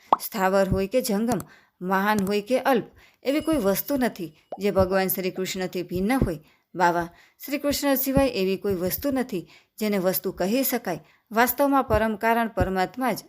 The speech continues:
સર્વ વસ્તુ રૂપ છે. પરીક્ષિત, ભગવાન શ્રી કૃષ્ણના સખા ઉદ્ધવજી અને નંદ બાવા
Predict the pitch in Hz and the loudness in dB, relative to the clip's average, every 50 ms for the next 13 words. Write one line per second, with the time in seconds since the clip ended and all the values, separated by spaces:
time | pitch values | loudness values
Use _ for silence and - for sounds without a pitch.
0 | _ - - 196 185 185 185 180 170 180 175 - - 170 165 175 202 254 247 - | _ -6 -2 0 0 2 2 2 0 0 -2 -4 -6 -6 -4 -2 -4 -4 -4 -6
1 | - - 160 156 - _ _ _ _ _ _ - 180 185 190 185 - - 180 170 | -8 -8 -10 -10 -14 _ _ _ _ _ _ -2 0 0 0 -2 -4 -4 -6 -6
2 | - - - - _ _ _ - - - 254 294 294 285 - 262 277 262 277 277 | -8 -14 -20 -20 _ _ _ 0 2 4 4 2 2 2 0 -2 -2 -2 -2 -2
3 | - - 277 277 269 269 254 254 262 247 254 254 262 - - 202 196 - 214 202 | -2 -2 0 0 0 0 0 0 -2 -4 -4 -4 -4 -4 -4 -6 -4 -2 -2 -2
4 | 196 202 202 202 - - 196 202 196 185 175 175 180 180 180 226 240 214 185 | -2 -2 -4 -4 -4 -4 -2 -2 -2 0 0 -2 -2 0 2 2 2 2 0